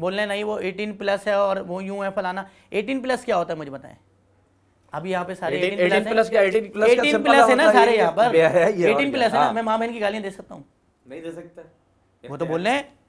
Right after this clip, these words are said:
Speaker 1: एटीन प्लस पे दे सकते हैं।
Speaker 2: नहीं दे
Speaker 1: तो
Speaker 2: सकते।
Speaker 1: फिर अपने अब्बा को माँ की गाली देके बुलाया करो
Speaker 2: हाँ,
Speaker 1: भाई।
Speaker 2: सही बात
Speaker 1: अपनी
Speaker 2: है।
Speaker 1: बहन को भी दिया करो।
Speaker 2: हम्म।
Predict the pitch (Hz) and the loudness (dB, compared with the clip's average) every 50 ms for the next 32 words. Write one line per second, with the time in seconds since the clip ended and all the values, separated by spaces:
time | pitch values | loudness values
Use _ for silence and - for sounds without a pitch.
0 | _ _ 165 190 180 214 214 208 214 214 208 202 208 202 196 196 190 226 214 190 | _ _ -6 -6 -4 -6 -6 -4 -4 -4 -4 -4 -4 -2 -2 -2 -2 -4 -6 -6
1 | 254 269 294 - _ - - 117 135 135 135 135 - 214 196 220 220 214 220 226 | -8 -8 -8 -12 _ -20 -20 -20 -20 -18 -12 -8 -6 -4 0 0 0 0 0 -2
2 | 214 190 220 214 226 214 196 202 190 233 208 196 196 214 196 196 185 208 165 147 | -2 0 -2 -2 0 -2 -2 -2 -4 -4 -4 -4 -2 -2 -4 -4 -4 -4 -4 -4
3 | 147 160 156 196 202 202 208 220 269 - - _ _ _ - 214 277 302 269 180 | -4 -6 -6 -6 -6 -4 -4 -6 -6 -10 -16 _ _ _ -12 -12 -12 -10 -10 -8
4 | 127 156 185 190 226 196 175 180 202 202 220 214 220 220 226 226 202 226 226 254 | -4 -4 -4 -4 -4 -4 -4 -4 -4 -4 -6 -6 -2 0 0 0 0 0 -2 -4
5 | 277 - _ _ _ _ _ _ 151 170 185 160 165 | -6 -10 _ _ _ _ _ _ -20 -18 -18 -18 -20